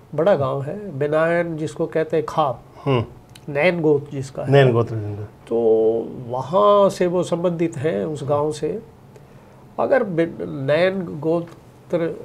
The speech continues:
Speaker 1: और बिनायन खाप का जो समर्थन इनको मिल जाता है।
Speaker 2: अभी मिल रहा है क्या?
Speaker 1: दबा छिपा है और खुलकर कोई ऐसा नहीं है, लेकिन फिर भी वो अच्छी fight में है, उनका चुनाव में काफ़ी उभार है।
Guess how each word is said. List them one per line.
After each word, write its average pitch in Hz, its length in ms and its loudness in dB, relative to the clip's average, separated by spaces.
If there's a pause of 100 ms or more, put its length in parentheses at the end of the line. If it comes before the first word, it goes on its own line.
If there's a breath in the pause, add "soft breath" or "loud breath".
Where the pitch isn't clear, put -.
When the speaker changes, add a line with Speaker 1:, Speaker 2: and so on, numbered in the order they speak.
Speaker 1:
और 156 280 2
बिनायन 165 440 4
खाप 185 400 6
का 185 100 8
जो 156 160 0
समर्थन 160 540 -2
इनको 180 240 0
मिल 165 240 4
जाता 143 340 4
है। 117 340 -10 (420)
Speaker 2:
अभी 156 140 8
मिल 170 160 10
रहा 190 120 6
है 131 60 8
क्या? 107 140 0 (1040)
Speaker 1:
दबा 262 240 6
छिपा 226 320 0
है 202 280 2
और 185 220 6
खुलकर 190 680 0
कोई 165 240 0
ऐसा 165 260 -2
नहीं 170 240 -4
है, 170 200 -6 (360)
लेकिन 185 240 0
फिर 226 180 2
भी 226 140 0
वो 180 200 -2 (100)
अच्छी 175 260 -2
fight 139 380 0
में 117 100 -6
है, 117 80 -10 (540)
उनका 175 220 8
चुनाव 175 500 6 (220)
में 170 80 2
काफ़ी 233 320 6
उभार 143 440 4
है। 110 340 -12